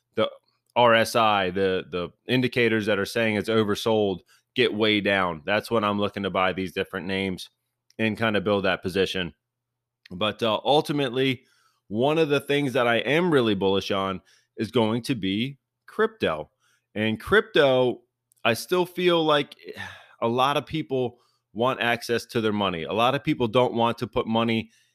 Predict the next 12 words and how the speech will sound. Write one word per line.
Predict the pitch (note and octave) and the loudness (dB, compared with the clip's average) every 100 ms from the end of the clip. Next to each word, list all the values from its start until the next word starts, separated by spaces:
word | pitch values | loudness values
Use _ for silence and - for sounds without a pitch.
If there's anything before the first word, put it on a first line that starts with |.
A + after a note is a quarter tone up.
| _ - | _ -4
into | A#2+ A2+ C3 | -4 -2 0
their | A#2 A#2 A2+ G#2+ | 4 4 4 2
home | A#2+ A#2+ A2+ | 0 0 0
currency, | A#2 G#2+ F#2+ - F2 | 0 -2 -2 -6 -4
into | G#2+ A#2 | -2 -2
the | G#2+ G#2 | -2 0
dollar | A2 G#2 G2 F2+ | 4 4 4 2
that's | F2+ F2+ - | 0 0 -2
getting | - F#2+ F2+ | -4 -4 -2
devalued | F2+ F2 F2 E2+ F2 E2+ | -4 -2 0 0 -2 -4
every | E2+ E2+ | -4 -4
day, | E2+ D#2+ | -4 -6